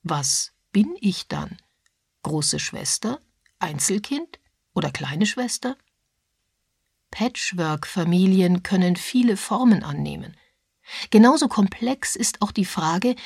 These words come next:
wie man am besten mit Stiefgeschwistern umgeht. Es hängt davon ab, welche Art von Stiefgeschwister es sind, wie alt sie sind, welches Geschlecht sie haben, wo sie in der Reihenfolge stehen und welcher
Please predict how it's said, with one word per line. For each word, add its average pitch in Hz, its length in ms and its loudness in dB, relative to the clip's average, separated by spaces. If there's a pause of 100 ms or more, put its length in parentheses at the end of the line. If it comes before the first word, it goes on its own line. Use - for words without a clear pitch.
(220)
wie 254 180 4
man 277 240 2
am 202 140 4
besten 220 340 2
mit 202 180 4
Stiefgeschwistern - 920 -4
umgeht. 151 460 -8 (640)
Es - 160 0
hängt 214 180 4
davon 196 240 2
ab, 214 220 -2 (320)
welche 190 360 2
Art 196 260 2
von 135 200 -6
Stiefgeschwister - 840 -4
es - 160 -4
sind, - 300 -6 (320)
wie - 120 -8
alt 190 220 4
sie 190 140 4
sind, 180 320 4 (300)
welches 165 320 -2
Geschlecht 185 420 0
sie 190 160 4
haben, 180 420 2 (220)
wo 254 240 4
sie 254 200 2
in 247 100 6
der 233 200 4
Reihenfolge 170 600 6
stehen 208 440 6 (360)
und 180 160 0
welcher 180 360 2